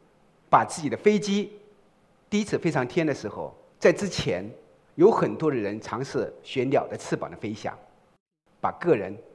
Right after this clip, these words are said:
能够去飞到天上。但是当大家明白空气动力学的原理和它的核心的一些技术和方式的时候，那我们可以看到，今天的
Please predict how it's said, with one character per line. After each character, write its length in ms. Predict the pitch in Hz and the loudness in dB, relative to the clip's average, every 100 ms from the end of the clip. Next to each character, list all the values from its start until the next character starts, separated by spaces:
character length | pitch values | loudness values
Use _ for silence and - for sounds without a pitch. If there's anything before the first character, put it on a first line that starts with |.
| _ | _
能 180 | - 101 | -12 -10
够 100 | 113 | -8
去 140 | 117 110 | -8 -6
飞 140 | - | -4
到 100 | 117 | -4
天 220 | - 123 | -4 -6
上。 220 | 123 139 - - - - | -2 -2 -2 -12 -16 2
但 120 | 247 | 4
是 320 | - 185 117 - - - _ | 6 4 4 -4 -18 -20 _
当 120 | - 262 | 2 6
大 100 | 254 | 8
家 120 | 269 | 8
明 240 | 175 202 | 6 6
白 360 | 226 135 156 165 - - _ _ _ - | 8 8 6 0 -14 -20 _ _ _ -10
空 200 | - 294 | 0 0
气 120 | 247 | 2
动 140 | 254 | 0
力 80 | 247 | 0
学 160 | 214 151 | 0 2
的 120 | 165 160 - - | 2 -2 -14 0
原 280 | 151 196 | 6 6
理 320 | 262 135 - - - _ _ | 6 0 -4 -16 -20 _ _
和 180 | - 147 | -2 -2
它 140 | - | 4
的 80 | 175 | 4
核 180 | 139 165 | 6 2
心 180 | 185 254 | 2 6
的 80 | 165 | 6
一 80 | 143 | 4
些 220 | - 160 | 2 2
技 240 | 165 247 | 2 -6
术 340 | 160 185 120 - - _ _ | -4 -4 -4 -6 -20 _ _
和 180 | - | -4
方 220 | 139 196 208 | 2 4 2
式 100 | 151 | -4
的 80 | |
时 160 | 123 110 | -8 -10
候， 260 | 101 95 - - _ _ _ _ _ - | -8 -8 -10 -20 _ _ _ _ _ -2
那 120 | 175 | 0
我 60 | |
们 140 | 123 127 | 0 -2
可 120 | 131 | -6
以 20 | |
看 240 | - 127 104 | -6 -6 0
到， 280 | 113 85 - - _ _ _ | 0 -2 -10 -20 _ _ _
今 280 | - 254 262 | -4 0 0
天 360 | - - 190 196 | -4 0 0 4
的 280 | 151 90 | 2 2